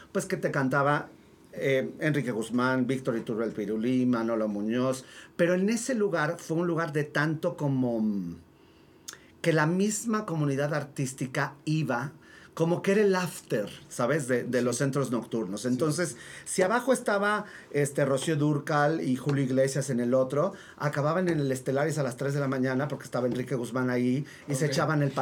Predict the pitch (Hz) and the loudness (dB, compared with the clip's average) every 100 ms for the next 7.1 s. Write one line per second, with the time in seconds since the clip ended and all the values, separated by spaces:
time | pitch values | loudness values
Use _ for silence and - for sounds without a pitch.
0 | 135 135 156 175 202 185 - 135 123 139 | 2 4 4 4 4 2 2 0 2 0
1 | - 247 320 135 - 117 139 147 175 160 | 0 -4 -2 -4 -2 0 0 2 0 0
2 | 151 131 135 202 254 - - 165 170 185 | 0 -2 0 -2 -4 -4 2 4 4 4
3 | 254 262 254 - 175 175 240 302 - - | 2 0 -2 0 2 2 0 -2 -8 -4
4 | 165 165 175 151 143 143 127 135 131 151 | 0 2 2 2 0 0 2 0 0 -2
5 | 170 - 127 117 131 123 127 104 107 143 | -2 -2 -4 0 0 2 0 0 -2 -2
6 | 151 143 131 131 131 120 131 123 123 127 | 0 0 0 0 0 0 0 0 2 2
7 | 135 | 0